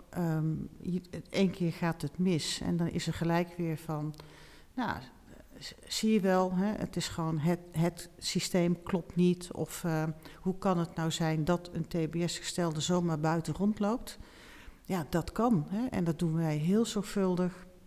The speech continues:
Cliënten die, eh, gaan eerst, eh, er wordt allemaal getoet-, getoetst door een verloftoetsingscommissie, ook op landelijk niveau. Cliënten gaan dan eerst met twee man begeleid en daarna, eh, één man en daarna onbegeleid. En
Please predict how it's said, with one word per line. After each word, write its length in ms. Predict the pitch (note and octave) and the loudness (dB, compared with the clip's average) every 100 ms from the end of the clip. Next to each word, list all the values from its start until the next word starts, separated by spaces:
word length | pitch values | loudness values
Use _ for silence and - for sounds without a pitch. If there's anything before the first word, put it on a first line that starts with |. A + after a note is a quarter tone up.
| - - - - - - - | -20 -20 -20 -20 -18 -16 -4
Cliënten 480 | E3 D#3 D#3 - | 2 4 4 0
die, 260 | D#3 D#3+ D#3+ | -4 -2 -4
eh, 260 | - D#3 D#3 D#3 - - - | -4 -2 -2 -6 -16 -18 -8
gaan 240 | - F3 | -2 0
eerst, 480 | F#3 F#3 F3+ - E3 | 2 2 2 -4 -6
eh, 400 | - E3 D3+ D3+ | -6 -2 -2 0
er 120 | D#3 | 0
wordt 160 | D#3 - | -2 0
allemaal 340 | F#3 F3+ F#3 | 2 4 2
getoet-, 440 | - - A3 G#3+ | 0 0 0 0
getoetst 520 | - G3+ - G3+ - - | -4 -4 0 0 0 0
door 100 | D#3 | 0
een 60 | |
verloftoetsingscommissie, 1200 | D#3 F#3+ G3+ - G3+ - F#3 - F3+ F3+ - E3+ | 2 0 0 -4 -4 -4 -6 -4 -2 -2 0 -2
ook 120 | D#3+ D#3+ | -2 -2
op 100 | E3 | 0
landelijk 460 | E3 E3+ E3+ E3+ | 2 2 0 0
niveau. 440 | F#3+ F3+ G#3+ G#3 G#3+ - - - - - - - | -2 2 2 2 0 -8 -18 -18 -18 -20 -20 -10
Cliënten 420 | - F3+ E3+ - | 0 2 2 0
gaan 180 | E3+ E3 | -2 0
dan 100 | E3 | 0
eerst 320 | F#3+ F#3+ - | 2 2 0
met 140 | E3+ | -2
twee 260 | - E3+ D#3+ | 0 0 2
man 200 | D#3+ D#3 | 2 2
begeleid 640 | E3 E3+ G3+ G#3+ G#3 G#3+ | 2 2 6 6 6 2
en 140 | A2 C#3+ | -4 -2
daarna, 480 | C#3+ C#3+ D3+ D3 - | 0 0 -2 -4 -4
eh, 140 | D#3 | -6
één 340 | - G3+ G#3 | 0 4 6
man 340 | F#3+ F3 F3 D#3+ | 6 4 0 -2
en 140 | D3+ | -2
daarna 280 | D3 D3+ D#3 | -2 -2 -2
onbegeleid. 840 | - A3 G3 F#3 F3+ E3 D#3+ E3 - | 2 2 2 2 2 2 2 -2 -6
En 200 | D#3+ | -4